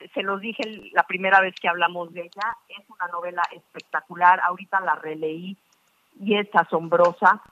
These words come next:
Y bueno, ahora Guillermo Arriaga tiene una nueva novela que se llama Salvar el Fuego, que es el Premio Alfaguara dos mil veinte. Eh, no la he terminado de leer, pero en cuanto la termine,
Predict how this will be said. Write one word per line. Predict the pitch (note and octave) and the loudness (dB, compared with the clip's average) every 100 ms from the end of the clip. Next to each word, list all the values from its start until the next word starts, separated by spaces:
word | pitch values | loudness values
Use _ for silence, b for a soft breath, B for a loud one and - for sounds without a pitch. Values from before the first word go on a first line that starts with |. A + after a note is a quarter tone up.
| _ _ | _ _
Y | G#3+ | -6
bueno, | A3+ B3+ G#3+ | -2 2 6
ahora | G3+ G#3+ A#3 B3+ | 6 6 0 -4
Guillermo | G3 G3+ G#3+ | -8 -10 -6
Arriaga | G#3 G3+ F#3+ F#3+ | -6 -6 -6 -6
tiene | - G3+ | -8 -10
una | G3 E3+ | -6 -4
nueva | F#3 G3 F#3+ | -2 -2 -2
novela | E3 E3 E3+ E3 | -4 -6 -4 -6
que | - | -4
se | E3 | -4
llama | E3 - | -4 -4
Salvar | D3 D#3+ E3 | -2 0 0
el | E3 | -4
Fuego, | - F#3 F3 E3+ - | -2 0 0 -2 -4
que | - | -12
es | |
el | D#3 | -10
Premio | - D#3 D#3+ | -6 -4 -2
Alfaguara | D#3 - C#3+ D3+ C#3+ C#3 | -2 -2 2 4 4 2
dos | C3 - | -2 -12
mil | D#3 | -8
veinte. | F3+ F#3+ F3+ D#3+ F#3+ - - - _ - | -4 -4 -2 -4 -4 -6 -20 -20 _ -10
Eh, | C#3 C#3+ | -4 -4
no | D#3 E3+ | 2 4
la | F3+ | 4
he | |
terminado | F3+ D#3 D#3+ E3 E3+ D#3 | 0 -6 0 4 4 0
de | D3 | -2
leer, | D#3+ G#3 - | 0 0 -2
pero | E3 C#3+ | -4 -4
en | D3 | -4
cuanto | D3 D3 D3 D#3 | -2 -2 0 0
la | D3+ | 0
termine, | - D#3 E3+ F#3 G3 A3+ | 0 -4 -4 -4 -2 0